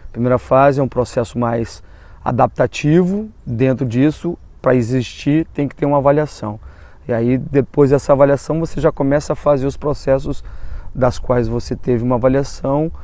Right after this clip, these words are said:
aquilo que você vai produzir. Então, você já começa a tratá-los como uma adaptação. Foi isso que a gente fez lá. A gente usou as avaliações e começou a direcionar alguns contextos daquilo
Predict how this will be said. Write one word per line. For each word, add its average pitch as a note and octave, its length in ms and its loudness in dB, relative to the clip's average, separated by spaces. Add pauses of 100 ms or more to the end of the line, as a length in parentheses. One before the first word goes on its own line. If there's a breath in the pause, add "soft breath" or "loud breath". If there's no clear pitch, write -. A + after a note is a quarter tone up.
(120)
aquilo C#3 360 -2
que - 100 -6
você C#3+ 260 -2
vai C#3+ 120 2
produzir. C#3 500 -2 (360 soft breath)
Então, A#2+ 340 -4
você - 180 -12
já A#2+ 100 0
começa C3 520 -2
a C#3 40 -2
tratá-los C#3+ 880 0
como D3 220 -2
uma D3+ 160 0
adaptação. C#3 680 -2 (320 soft breath)
Foi - 140 -2
isso B2 120 -4
que - 80 -4
a C3 40 -2
gente C#3 120 -8
fez C#3+ 280 -2
lá. D3+ 200 0
A - 380 -20
gente - 140 -8
usou A#2+ 560 0
as A2+ 320 -2
avaliações C3+ 760 2
e D#3 80 0
começou C#3+ 340 -4
a - 20 -6
direcionar C3 440 -2
alguns C#3 580 2
contextos D3 640 0
daquilo D#3+ 580 0